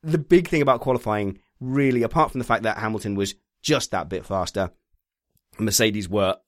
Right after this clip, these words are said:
immensely faster than everyone else, is the issue again of deleted times and track limits. It's amazing how many people ca-, cried foul that Hamilton should have his last, his qualifying lap deleted as well,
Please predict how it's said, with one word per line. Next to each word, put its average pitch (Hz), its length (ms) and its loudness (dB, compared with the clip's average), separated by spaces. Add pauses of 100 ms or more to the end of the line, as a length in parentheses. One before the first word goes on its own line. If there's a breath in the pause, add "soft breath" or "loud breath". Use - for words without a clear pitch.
(220)
immensely 101 640 -2
faster 95 320 -2
than 90 120 -2
everyone 92 320 -2
else, 92 280 -4 (520 loud breath)
is 214 280 2
the 151 180 0
issue 120 260 0
again 101 380 0 (100)
of 95 320 -2
deleted 110 480 -6
times 117 480 0
and 98 240 -6
track - 320 -2
limits. 117 400 2 (400 soft breath)
It's 220 140 0
amazing 202 460 0
how 135 160 2
many 127 220 0
people 98 560 -2 (200)
ca-, - 260 -2
cried 131 380 2
foul 95 540 0
that - 120 -4
Hamilton 104 600 -2
should 110 180 -4
have 95 400 -2
his 95 400 -2
last, 104 600 -2 (360)
his - 120 -8
qualifying 101 440 0
lap 92 180 -2
deleted 95 320 -6
as 92 120 -4
well, 90 320 0